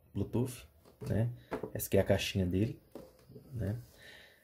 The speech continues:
Ok. Aqui tá falando o seguinte, que ele tem controle de música, ele é leve e confortável,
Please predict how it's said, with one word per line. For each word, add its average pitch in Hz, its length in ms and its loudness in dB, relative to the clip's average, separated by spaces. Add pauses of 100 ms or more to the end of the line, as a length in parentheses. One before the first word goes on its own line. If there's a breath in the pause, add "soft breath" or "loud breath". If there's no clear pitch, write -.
(3250 loud breath)
Ok. 104 500 0 (220)
Aqui 101 220 2
tá 117 100 6
falando 117 360 8
o - 20 0
seguinte, 110 400 2
que - 80 0
ele 104 100 6
tem 101 140 0
controle 107 420 2
de 117 80 4
música, 151 560 -2 (180)
ele 101 180 4
é 101 40 6
leve 101 220 4
e - 40 -14
confortável, 123 800 2